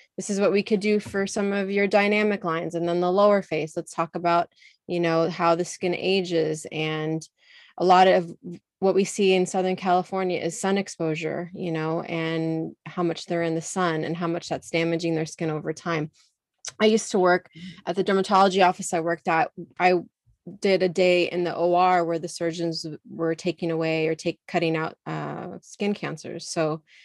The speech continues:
seeing that side of it too is, was eye-opening for me, that it shows up later in life, not just the aging of the skin, but also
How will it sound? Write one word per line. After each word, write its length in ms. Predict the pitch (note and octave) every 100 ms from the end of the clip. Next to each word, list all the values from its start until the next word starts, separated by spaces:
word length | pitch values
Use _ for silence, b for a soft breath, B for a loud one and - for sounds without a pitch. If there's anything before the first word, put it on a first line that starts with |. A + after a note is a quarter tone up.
| b _
seeing 360 | - - F#3+ F3+
that 220 | A3 A3
side 240 | G3 F3+
of 100 | E3+
it 140 | E3 -
too 520 | - G#3+ F#3 E3 D#3
is, 200 | - D#3
was 180 | F3 E3+
eye-opening 640 | - D#3+ E3+ E3 E3+ E3 D#3+
for 160 | E3
me, 420 | E3+ F#3 F3+ E3+ D#3+
that 360 | D#3 D3 C#3 -
it 140 | D#3+
shows 320 | - F3+ F3
up 100 | E3 F3
later 280 | E3+ E3+
in 180 | D#3+ D#3+
life, 380 | D#3+ E3 D#3+ -
not 240 | F3 D#3+
just 240 | - D#3+ -
the 140 | -
aging 300 | F3+ F#3 F3
of 120 | D#3
the 80 | D3+
skin, 300 | D#3 - D#3
but 120 | D#3 D3
also 600 | E3 - D#3+ D#3 D#3